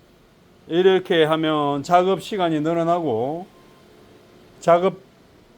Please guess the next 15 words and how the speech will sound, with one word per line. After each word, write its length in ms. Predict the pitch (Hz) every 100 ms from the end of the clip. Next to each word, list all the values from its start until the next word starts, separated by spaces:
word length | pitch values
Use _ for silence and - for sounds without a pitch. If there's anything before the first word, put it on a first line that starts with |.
| _
피로도가 460 | 175 170 180 180 156
높아지고 880 | 175 165 147 156 160 107 98 131 160 - - - - - - - - - -
이런 420 | 202 240 254 247
차가 340 | - 202 180
들어왔을 560 | 165 170 165 156 156 147
때 560 | 185 185 185 180 165 - 175
이 140 | 190
차가 880 | - 220 208 190 170 156 156 147 147 - - - -
어떤 680 | 127 - 220 233 240 233 226
일을 280 | 226 226 214
해야 180 | 214 208
될지 340 | 208 202 151
메인을 440 | 131 165 262 247 151
잡는 360 | 113 110 113
거예요. 420 | 113 104 95 85